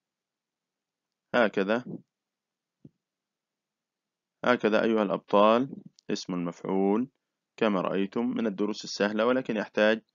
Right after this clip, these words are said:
دائما أن تجد وزن الكلمة،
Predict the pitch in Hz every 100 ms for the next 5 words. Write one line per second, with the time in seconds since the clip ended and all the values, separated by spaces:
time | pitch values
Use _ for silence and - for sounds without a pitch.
0 | _ _ _ 113 110 101 101 101 - _
1 | _ - 98 90 104 95 87 _ - 110
2 | 98 95 - - 85 - 98 95 104